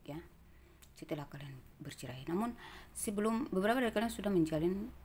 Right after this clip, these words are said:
ya hubungan, s-, ya, s-, ya, sudah menjalin hubungan ya, walaupun kalian belum bercerai, tetapi kalian sudah, em, apa, berkenalan dengan jodoh kalian ya.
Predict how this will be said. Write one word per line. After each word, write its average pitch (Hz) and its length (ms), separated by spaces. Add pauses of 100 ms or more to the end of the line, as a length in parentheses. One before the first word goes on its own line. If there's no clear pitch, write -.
(160)
ya 165 320
hubungan, 156 560 (720)
s-, - 480
ya, 160 320
s-, - 560 (1900)
ya, 156 240
sudah 202 240
menjalin 170 320
hubungan 147 240 (800)
ya, 156 160
walaupun 156 320
kalian 147 240
belum 139 160
bercerai, 175 320
tetapi - 320
kalian 156 160
sudah, 160 400 (560)
em, 151 720 (1120)
apa, 147 240
berkenalan 160 720
dengan 147 400 (400)
jodoh 160 300
kalian 143 340 (960)
ya. 170 160